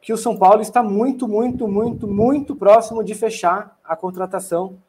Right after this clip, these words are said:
do volante Luiz Gustavo, de trinta e seis anos. Pra quem não lembra, jogador com passagem pela seleção brasileira, pelo Bayern de Munique,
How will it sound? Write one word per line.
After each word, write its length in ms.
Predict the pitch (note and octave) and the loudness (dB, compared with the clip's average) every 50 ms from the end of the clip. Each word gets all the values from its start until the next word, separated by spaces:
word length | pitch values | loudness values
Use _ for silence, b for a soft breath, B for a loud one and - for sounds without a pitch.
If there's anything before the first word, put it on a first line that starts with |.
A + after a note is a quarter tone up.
| _ _ _ _ _ _ _ _ _ | _ _ _ _ _ _ _ _ _
do 120 | D#3 F3 | -12 0
volante 420 | E3+ G#3+ G3 F3 F3+ F#3+ F#3 - A3+ | 2 4 4 6 4 2 0 -4 -2
Luiz 280 | G#3 F#3+ F#3 G3 G3 | 0 2 2 2 0
Gustavo, 600 | F#3+ A3 G#3 - - F3 E3 F3+ G3+ G3 G3+ G3+ | -2 -4 -8 0 2 4 4 4 4 2 -2 -8
de 120 | F3+ D#3+ E3+ | -10 -10 -12
trinta 340 | - - F#3 G3+ G3+ G3+ F#3 | -8 -6 -6 -6 -4 -4 -6
e 60 | F#3 | -4
seis 240 | F#3+ G3+ F#3+ D3 D3+ | -4 -4 -4 -2 -2
anos. 200 | D#3+ E3+ F3+ - | -2 -2 -4 -2
Pra 160 | - G#3 G3 | 0 0 0
quem 240 | G3+ - A3+ A#3 A#3 | 0 0 -2 0 2
não 160 | A#3 B3+ C4+ | 2 4 6
lembra, 440 | A3+ G3+ A3 A#3+ A#3+ B3+ C4+ C4+ - - - - - - - - - - - - - - - - - - - - _ _ _ _ _ | 6 4 4 4 2 -2 -2 -4 -6 -6 -6 -6 -4 -6 -6 -6 -6 -6 -8 -8 -10 -14 -20 -20 -20 -20 -20 -20 _ _ _ _ _
jogador 460 | - F3 G3 A3 G#3+ F#3 F#3+ G#3 G3+ | -2 4 6 6 6 8 6 4 2
com 140 | G#3 A#3 A3 | 0 -2 -2
passagem 460 | C4 C4+ C4 - G#3 G#3 A3 A3 A#3 | -2 -2 0 2 4 4 4 4 0
pela 160 | - G#3+ G#3+ G#3 | 0 0 0 0
seleção 360 | G#3+ G#3 G3 F#3 G3 G3 F#3 | 0 -2 -6 -4 -4 -4 -4
brasileira, 580 | F3+ F3+ D#3+ E3+ E3 D#3 D#3 E3+ F#3 A3+ A3+ G#3 - _ _ _ _ _ _ _ _ | -2 -2 -4 -4 -2 -2 -2 -2 -2 -4 -6 -10 -14 _ _ _ _ _ _ _ _
pelo 200 | - G3+ F3+ E3 | -4 -2 -2 2
Bayern 280 | D3 D#3 E3 G3 G3 E3 | 4 4 4 4 2 -2
de 80 | D#3+ | -4
Munique, 540 | F3 F3 D#3 D3+ E3 G3+ G#3 - - _ _ | -6 -6 -6 -6 -6 -8 -8 -10 -16 _ _